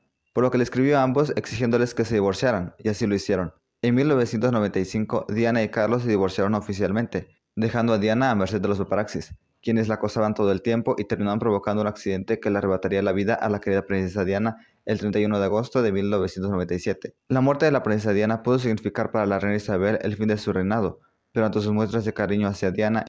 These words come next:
hicieron que la reina nuevamente se ganara el afecto del pueblo, primero recordándola en un mensaje televisado en cadena nacional, y segundo, al inclinar su cabeza ante el ataúd de Diana, como muestra de respeto. Esto le devolvió su estabilidad a la monarquía.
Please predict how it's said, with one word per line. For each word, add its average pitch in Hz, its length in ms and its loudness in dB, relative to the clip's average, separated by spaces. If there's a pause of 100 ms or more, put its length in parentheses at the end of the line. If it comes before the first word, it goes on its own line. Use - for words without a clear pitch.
hicieron 127 400 0
que 139 100 -2
la 107 120 0
reina 104 200 0
nuevamente 104 460 0
se 110 140 -2
ganara 98 260 0
el 101 60 0
afecto 101 320 -2
del 87 100 0
pueblo, 110 380 -2 (420)
primero 123 320 2
recordándola 110 720 0
en 107 140 0
un 110 80 2
mensaje 113 340 -2
televisado 98 480 0
en 98 80 -2
cadena 92 280 0
nacional, 98 480 -4 (340)
y 117 40 -2
segundo, 117 500 2
al 110 100 2
inclinar 110 300 0
su 135 140 -4
cabeza 104 340 2
ante 110 160 -2
el 101 80 2
ataúd 95 260 0
de 95 120 0
Diana, 104 380 -2 (280)
como 101 240 0
muestra 101 320 0
de 98 80 2
respeto. - 540 -4 (480)
Esto 151 240 0
le 147 80 4
devolvió 107 340 4
su 120 100 -2
estabilidad 98 460 0
a - 60 0
la 101 80 0
monarquía. 92 560 -4